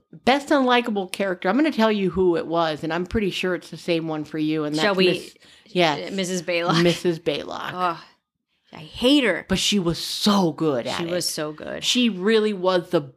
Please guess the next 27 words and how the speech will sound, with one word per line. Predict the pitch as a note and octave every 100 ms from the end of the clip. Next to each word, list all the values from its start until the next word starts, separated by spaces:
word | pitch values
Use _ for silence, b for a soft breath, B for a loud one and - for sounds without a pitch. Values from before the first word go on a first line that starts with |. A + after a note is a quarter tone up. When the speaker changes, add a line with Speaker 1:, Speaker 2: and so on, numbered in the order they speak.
| _ -
Speaker 1:
best | D#3 - - - -
unlikable | E3 D#3 D3 C#3+ C#3+ C#3+ C#3
character. | D#3 - - - -
Speaker 2:
She | - F#3
was. | F3+
She | G#3+
was | A3 G3+
a |
good | F#3+
evil | F3 F3 F3
bitch. | - D3+ - -
Speaker 1:
Yeah. | D3+ D#3+ D#3 - _ _ _ b b b -
And | A3
Speaker 2:
Mm. | A#3+
Speaker 1:
without | B3 C#4 E4
doing | F4 F4+ E4+
a | C#4
lot. | B3+ E4+ D#4 - - _ _ F#3+
Speaker 2:
Right. | D4 B3+ - -
It's | G#3+
just | A#3+ A#3+ B3
the | B3+
way | A3+ A#3+
she | - A3+
spoke | - - G3 A3 A#3+ - _ _ _ _
and | G#3 G#3
her | F#3+ G#3+ G3 F3+